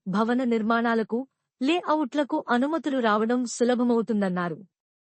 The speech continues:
ఇరుకు రోడ్లను వెడల్పు చేయడానికి ఉన్న అవకాశాలను ప్లానింగ్ సెక్రటరీలు పరిశీలించి నివేదికలు అందచేయాలని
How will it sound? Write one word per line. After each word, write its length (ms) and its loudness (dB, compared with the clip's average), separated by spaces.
ఇరుకు 280 2
రోడ్లను 420 0
వెడల్పు 440 0
చేయడానికి 600 0
ఉన్న 200 0
అవకాశాలను 1040 0
ప్లానింగ్ 400 0
సెక్రటరీలు 600 0
పరిశీలించి 880 -2
నివేదికలు 600 0
అందచేయాలని 880 0